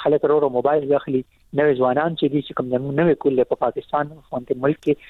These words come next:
چې د هغې اکثریت چې کوم دی، نو آبادي په ځوانانو باندې ده،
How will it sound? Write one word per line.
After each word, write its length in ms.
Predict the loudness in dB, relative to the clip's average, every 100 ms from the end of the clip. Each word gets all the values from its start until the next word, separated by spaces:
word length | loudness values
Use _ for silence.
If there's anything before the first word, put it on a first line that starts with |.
| -18 -4
چې 80 | 0
د 40 |
هغې 260 | 2 2 0
اکثریت 420 | -2 0 0 0
چې 120 | -2 -6
کوم 120 | -2
دی، 80 | -2
نو 100 | 0
آبادي 280 | 0 0
په 140 | 0 0
ځوانانو 360 | 0 0 -2 0
باندې 240 | -2 -2
ده، 60 | -2